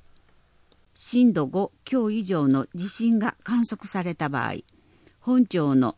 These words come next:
災害対策本部のもと、各支所に地区本部を設置する。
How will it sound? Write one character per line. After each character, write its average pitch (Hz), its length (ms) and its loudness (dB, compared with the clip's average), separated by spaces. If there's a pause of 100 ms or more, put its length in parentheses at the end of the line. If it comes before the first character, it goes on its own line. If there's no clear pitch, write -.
災 208 340 -8
害 240 240 -4
対 214 220 -6
策 208 320 -6
本 220 260 0
部 160 100 -2
の 139 100 2
も 120 140 -2
と、 - 200 -10 (640)
各 226 320 -6
支 - 120 -8
所 165 140 0
に 123 240 0 (400)
地 - 140 -8
区 247 160 -2
本 240 260 4
部 156 160 0
を 139 80 0
設 131 280 -4
置 123 140 -10
す - 180 -6
る。 82 160 -12